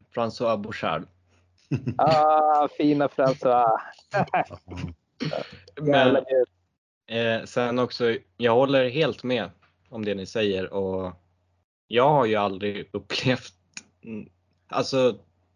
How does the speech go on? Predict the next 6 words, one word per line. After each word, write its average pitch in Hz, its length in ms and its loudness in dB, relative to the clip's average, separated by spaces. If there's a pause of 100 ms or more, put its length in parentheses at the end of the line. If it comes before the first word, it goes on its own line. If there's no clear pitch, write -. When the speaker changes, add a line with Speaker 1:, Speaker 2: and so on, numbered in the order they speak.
(480)
Speaker 1:
den 135 220 2
här 135 100 4
topp 131 260 -6
fyra 151 300 2
placeringen 120 1000 -2
vi 95 500 -8